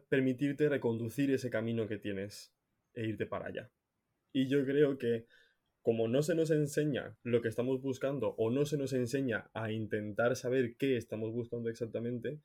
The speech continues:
cometemos un montón de errores, ¿no? Y, y, por ejemplo, yo lo he visto en adolescentes.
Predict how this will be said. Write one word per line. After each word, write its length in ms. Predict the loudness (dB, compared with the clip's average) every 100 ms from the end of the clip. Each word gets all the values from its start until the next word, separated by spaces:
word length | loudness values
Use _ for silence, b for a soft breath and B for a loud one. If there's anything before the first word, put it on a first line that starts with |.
| b b b _ _
cometemos 540 | 2 4 4 4 4 2
un 100 | 0
montón 360 | 0 0 -2
de 220 | 0 0 -2
errores, 540 | -2 -4 -6 -10 -20 _ _ -6
¿no? 280 | -6 -6 -12 _
Y, 420 | 0 0 0 -2
y, 40 |
por 140 | 0 2
ejemplo, 300 | 2 2 2
yo 140 | 2
lo 80 | 2
he 20 |
visto 220 | 0 0 -2
en 60 |
adolescentes. 760 | 0 0 0 -2 -2 -2 -6